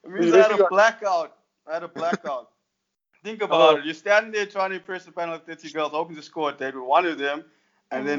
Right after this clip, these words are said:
Speaker 3: none
Speaker 1: none
Speaker 3: of
Speaker 1: of
Speaker 3: them
Speaker 1: them
Speaker 3: choose you.
Speaker 1: chooses you. You get rejected, then you gotta turn around and eat that walk of shame. And then Fat Joe asks you, "Dara, what happened?"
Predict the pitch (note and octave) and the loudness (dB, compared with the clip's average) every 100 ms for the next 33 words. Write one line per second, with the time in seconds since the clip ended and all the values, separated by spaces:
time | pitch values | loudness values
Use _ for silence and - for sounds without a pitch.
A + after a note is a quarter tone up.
0 | C3+ C#3 G3 G#3+ F3 D#3+ D3+ C3+ C3+ C#4 | 0 0 2 0 -4 -6 -8 -8 -10 -14
1 | A3 A3 G#3+ F#3+ F#3 D3 C#3+ C#3+ C#3+ E3+ | -14 -16 -12 -8 -8 -8 -6 -4 -4 -4
2 | F3 E3+ D#3+ F#3+ - E3+ E3 E3+ D#3+ D3 | -6 -2 -2 -2 -4 -12 -10 -4 -4 -6
3 | - F#3 F#3 E3+ E3+ E3 D3+ - _ C#3+ | -2 -2 -2 -2 -2 -4 -10 -16 _ -20
4 | - C#3+ B2+ D3 C#3+ B2+ - D3 D3 C3+ | -12 -12 -8 -10 -12 -18 -6 -4 -4 -8
5 | - _ _ _ - D#3+ E3+ E3+ G3 F#3+ | -14 _ _ _ 0 2 2 4 2 4
6 | G3 F3+ F#3+ F#3+ F3 C4+ A3 A3+ B3 B3+ | 0 2 0 -4 -10 -2 0 0 -2 2
7 | B3+ A#3+ G3 D#3 | 2 0 -12 -14